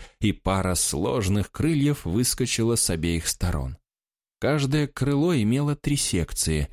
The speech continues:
и каждая секция росла из центра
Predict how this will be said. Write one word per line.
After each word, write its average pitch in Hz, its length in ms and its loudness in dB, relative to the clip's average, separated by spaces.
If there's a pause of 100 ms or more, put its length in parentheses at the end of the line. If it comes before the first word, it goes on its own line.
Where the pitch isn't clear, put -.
(240)
и 104 100 2
каждая 90 500 0
секция 87 680 0
росла 147 380 0
из 151 200 0
центра 82 600 0